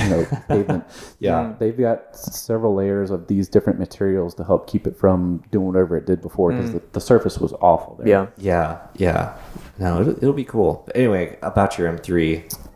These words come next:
Speaker 1: Yeah, so
Speaker 2: You
Speaker 1: the,
Speaker 2: just had
Speaker 1: uh,
Speaker 2: the rod bearings done.
Speaker 1: Yeah, so I kept the car for two years before doing the rod bearings 'cause I wasn't sure if I,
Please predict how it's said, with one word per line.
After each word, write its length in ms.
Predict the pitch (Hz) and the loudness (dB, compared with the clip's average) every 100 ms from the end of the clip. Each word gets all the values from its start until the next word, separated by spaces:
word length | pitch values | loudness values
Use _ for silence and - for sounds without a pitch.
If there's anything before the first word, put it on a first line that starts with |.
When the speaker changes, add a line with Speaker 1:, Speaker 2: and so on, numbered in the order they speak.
| _ | _
Speaker 1:
Yeah, 100 | 139 | -2
so 200 | 117 123 | 0 0
Speaker 2:
You 40 | |
Speaker 1:
the, 120 | 110 110 | 0 0
Speaker 2:
just 140 | 104 | 2
had 100 | 98 | 2
Speaker 1:
uh, 20 | |
Speaker 2:
the 80 | 110 | 0
rod 180 | 113 107 | -2 -4
bearings 280 | 104 98 92 | -6 -6 0
done. 480 | 98 104 78 - - | 2 2 -2 -12 -8
Speaker 1:
Yeah, 320 | - 110 80 | 0 2 2
so 440 | - - 101 101 - _ - | -4 0 2 2 -2 _ -2
I 60 | - | 0
kept 240 | - 160 | 4 2
the 80 | - | 2
car 220 | - 113 | -2 0
for 100 | 113 | 0
two 180 | - - | -2 -2
years 280 | 110 107 101 | 2 2 2
before 260 | 95 - 98 | -2 -2 0
doing 160 | 98 | 0
the 80 | 95 | 0
rod 220 | 92 92 | 0 0
bearings 340 | 90 87 90 - | 0 -2 -4 -4
'cause 140 | 95 | -2
I 60 | 98 | 0
wasn't 280 | 107 107 | 0 0
sure 160 | - 104 | -2 -2
if 100 | 95 | 0
I, 140 | 90 | 0